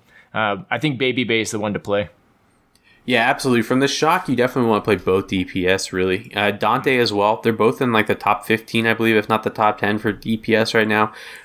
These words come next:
Speaker 2: They're getting all the playing time for the most part, um, and they're really aggressive players. Even in the games that they, that, that have been rough for them, their D P S has still done really well.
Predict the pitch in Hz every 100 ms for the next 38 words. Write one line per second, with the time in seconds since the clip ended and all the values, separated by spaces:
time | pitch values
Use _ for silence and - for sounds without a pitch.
0 | - 113 - 110 113 98 104 107 101 -
1 | 101 101 - 101 101 104 95 95 98 -
2 | 92 92 - - 92 92 90 90 _ _
3 | _ _ _ 110 107 104 117 120 113 110
4 | 110 - 113 110 95 - 135 160 160 151
5 | 147 117 107 135 139 - 101 104 110 -
6 | - 101 - - - 92 98 101 98 90
7 | 90 120 - 147 147 151 156 - _ -
8 | - - 123 113 110 107 110 104 104 110
9 | 95 - 95 90 87 85 85 82 82 80
10 | -